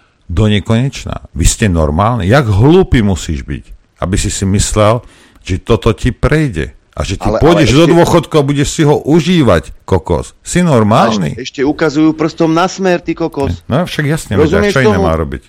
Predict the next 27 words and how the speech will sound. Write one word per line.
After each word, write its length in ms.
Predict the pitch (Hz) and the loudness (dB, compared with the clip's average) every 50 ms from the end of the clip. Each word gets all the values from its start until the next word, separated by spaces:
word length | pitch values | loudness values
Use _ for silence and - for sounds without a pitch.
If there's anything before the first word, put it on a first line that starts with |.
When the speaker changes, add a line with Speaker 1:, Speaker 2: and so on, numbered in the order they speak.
| _ _ _ - | _ _ _ -8
Speaker 2:
Ro-, 200 | 131 151 180 - | -4 -4 -4 -4
o, 120 | - 143 | -6 -12
o, 260 | 120 _ _ - 120 110 - - - 104 - _ _ _ _ | -12 _ _ -14 -14 -14 -14 -14 -18 -20 -20 _ _ _ _
čo, 160 | - 160 170 - _ _ - | -8 -8 -8 -8 _ _ -8
čo, 80 | - | -6
aké 320 | - - 160 - - 175 - | -4 -2 -4 -4 -6 -8 -4
Eldorado 640 | - 175 214 202 185 202 185 175 170 165 135 151 - | -4 -2 -2 0 -2 0 0 0 0 0 -2 -4 -6
tu 120 | - - - | -6 -8 -6
urobili 400 | 160 165 160 139 123 127 127 127 | -4 -2 -2 -2 -2 -4 -6 -6
za 160 | 104 135 156 - | -4 -4 -6 -6
tri 200 | - 156 156 143 | -6 -6 -4 -2
roky 360 | 147 165 160 - 131 98 - - - - - _ - | -2 -2 -2 -6 -12 -14 -14 -16 -20 -20 -20 _ -6
na 160 | 95 131 147 | -4 -4 -4
čele 240 | - 151 139 127 117 | -2 -4 -4 -4 -4
s 80 | 101 | -2
Vojanou? 480 | 101 135 151 143 131 113 98 80 65 - _ _ _ _ _ _ _ _ _ _ _ _ _ _ _ _ | -2 -2 0 0 -2 -4 -6 -10 -12 -16 _ _ _ _ _ _ _ _ _ _ _ _ _ _ _ _
Tu 120 | - 135 - | -12 -8 -4
sa 160 | - 147 139 | -4 -4 -4
nedodržiavajú 1000 | 127 120 - 139 196 190 170 160 160 143 127 131 127 123 113 110 113 113 - - - | -4 -8 -10 -6 -6 -4 -2 -2 -2 -2 -2 -2 -2 -2 -2 -4 -4 -6 -10 -10 -6
zákony. 500 | 127 180 180 175 175 - 160 135 101 - - _ _ _ _ _ _ _ _ _ - | -2 -2 -2 -2 -2 -4 -6 -6 -6 -8 -12 _ _ _ _ _ _ _ _ _ -12
Tu 80 | 151 | -10
sa 160 | 147 - 165 147 | -6 -6 -6 -4
kašle 400 | - 175 170 165 - 160 160 147 | -2 -2 -4 -4 -4 -6 -6 -4
na 80 | 143 | -4
dohody, 640 | 135 131 127 - 180 160 156 151 107 90 - - _ _ - | -6 -4 -2 -2 0 0 0 -2 -4 -6 -12 -18 _ _ -12
ústavu. 480 | 190 202 - - - 165 143 98 80 - _ - _ _ _ _ _ _ _ | -10 -10 -8 -4 -2 -2 -2 -2 -6 -14 _ -20 _ _ _ _ _ _ _
Absolútne. 640 | - 196 - - - 202 185 160 139 - 107 80 | -10 -10 -8 -4 -2 -2 -2 -2 -4 -6 -12 -16